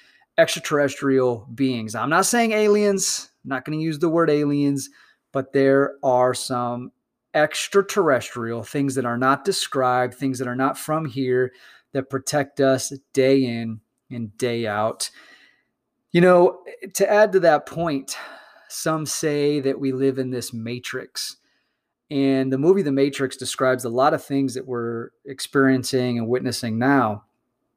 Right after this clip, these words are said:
There's a lot of videos floating around out there of people that should have died, you know, but it wasn't their time. Because when it comes to death, when it's your time, it is your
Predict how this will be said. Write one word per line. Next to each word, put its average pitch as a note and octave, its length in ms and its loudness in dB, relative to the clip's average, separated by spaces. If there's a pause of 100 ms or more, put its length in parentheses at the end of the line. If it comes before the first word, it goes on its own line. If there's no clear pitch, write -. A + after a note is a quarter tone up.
(500)
There's E3 260 4
a F3 40 6
lot E3 180 6
of C3 80 -2
videos C#3 420 2
floating C3+ 300 -2
around C3 340 -4
out B2 180 -4
there B2+ 300 -2
of A2+ 180 -8 (540)
people A#3+ 240 6
that D3 120 6
should G#3+ 200 6
have A2 100 -2
died, C3+ 380 -2 (280)
you C#3 220 -4
know, C3+ 220 2
but C3+ 100 2
it D3+ 120 2
wasn't D#3 640 0 (140)
their B2+ 680 -2 (180)
time. D#3 480 -2
Because D3 260 -6
when F3 80 -6
it E3+ 100 -8
comes B3+ 280 -6
to D3+ 120 -6
death, B2+ 600 -4
when C#3 140 -4
it's D3 160 -12
your G3 260 2
time, E3 560 -4 (320)
it D3 120 -2
is B2+ 320 0
your C3 580 0